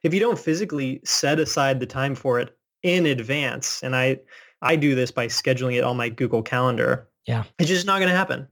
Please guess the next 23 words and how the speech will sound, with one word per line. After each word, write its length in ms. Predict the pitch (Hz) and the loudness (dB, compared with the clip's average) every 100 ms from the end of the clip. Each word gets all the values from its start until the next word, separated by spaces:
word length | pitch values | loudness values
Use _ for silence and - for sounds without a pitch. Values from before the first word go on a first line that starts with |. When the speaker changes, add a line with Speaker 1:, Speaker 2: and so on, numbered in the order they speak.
| - | -10
Speaker 1:
It's 80 | 131 | -6
just 100 | 135 | -2
not 100 | 143 | 0
gonna 120 | 139 | 2
happen. 160 | 131 127 | 0 -2
Something 260 | 151 151 151 | -2 0 2
else 160 | 143 | 0
is 100 | 135 | -2
gonna 200 | 139 139 | -4 -2
come 180 | 135 139 | -2 0
up. 260 | 131 131 - - _ - - _ | 0 -2 -8 -20 _ -20 -20 _
You'll 160 | 143 120 | -2 -2
find 360 | 143 135 135 | 0 2 0
reasons 920 | 127 135 143 139 135 123 127 131 - - | 0 0 2 2 0 0 0 0 -2 -2
not 440 | 123 113 131 - | 0 2 2 0
to 100 | 139 | 0
do 240 | 117 123 | 2 2
it. 220 | 123 123 123 | 2 2 0
You 60 | |
know, 160 | 120 123 | -2 0
you're 220 | 131 147 | 0 -2
too 240 | 139 147 | -2 -2
tired. 880 | 135 - 160 160 160 156 156 151 | -2 0 2 4 4 4 2 0